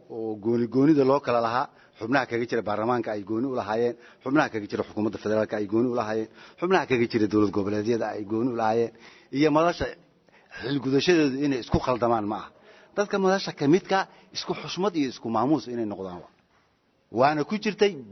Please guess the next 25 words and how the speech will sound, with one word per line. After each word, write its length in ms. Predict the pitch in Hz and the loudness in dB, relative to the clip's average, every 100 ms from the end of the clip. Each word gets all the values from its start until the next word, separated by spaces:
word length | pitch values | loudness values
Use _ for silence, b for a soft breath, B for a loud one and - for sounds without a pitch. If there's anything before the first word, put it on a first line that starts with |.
| 98 | -2
baaqii 420 | 92 151 127 117 117 | 2 4 2 -2 -6
ugu 200 | 135 113 143 | -6 -6 0
dambeeyey 520 | 135 117 120 127 135 | 2 2 2 2 0
oo 180 | - 82 | -4 -14
shirkii 380 | 85 110 - 98 | -14 -14 -12 -12
Xamar 340 | - 110 117 | -6 -4 -4
lagu 260 | 92 92 117 | -6 -6 -6
qabtay, 360 | - 123 - 143 143 B | -2 -2 2 0 0 B
inaan 260 | - 165 139 | -2 0 2
cidna 220 | 147 170 | 2 2
keligeed 380 | 185 214 196 170 | 2 4 4 4
go'aan 260 | 143 180 147 | 4 2 4
gaari 240 | 139 139 | 2 0
karin. 220 | - 85 _ _ _ _ _ - | -4 -16 _ _ _ _ _ -16
Go'aamada 420 | 90 98 123 135 | -12 -4 0 0
wadajir 360 | 117 110 143 | 0 -2 -4
loo 160 | 123 120 | -2 -2
gaaro. 260 | 101 87 98 | -4 -12 -16
Marka 300 | - 156 175 170 160 - _ _ _ _ _ _ _ _ _ - | -12 -6 -2 0 0 -4 _ _ _ _ _ _ _ _ _ 0
door 200 | 175 196 | 4 6
weyn 200 | 208 196 | 6 4
bay 100 | 151 | -4
ku 120 | - | 0
leeyihiin. 420 | 180 165 151 180 180 B B | 4 4 6 2 0 B B
Ayagana 540 | - 131 180 202 160 | -4 2 4 4 0